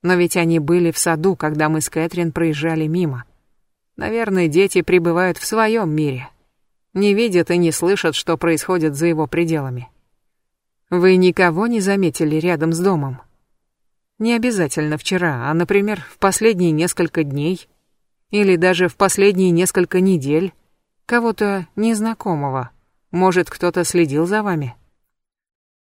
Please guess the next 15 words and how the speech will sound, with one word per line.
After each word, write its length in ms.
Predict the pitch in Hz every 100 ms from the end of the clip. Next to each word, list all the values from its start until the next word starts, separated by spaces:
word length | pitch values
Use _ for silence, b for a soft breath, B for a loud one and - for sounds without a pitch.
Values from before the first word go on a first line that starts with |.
| _ _
«Вчера 420 | - 220 220 233
полицейский 720 | 233 220 214 - 240 - 208
уже 200 | 185 190
спрашивал 540 | - 180 185 - 185 175
об 160 | 160
этом», 300 | 151 - 135 - -
говорит 400 | 165 165 156 -
Крис. 360 | 160 127 - _ _ _ _ -
«Я 200 | 220 240
сказал, 400 | 214 190 196 202
что 240 | - 190
нет. 400 | 170 160 147 - _ _ _ _
Только 380 | - 381 415 453
тётю 360 | - 392 381 392
Кэтрин. 520 | 185 180 - 160 123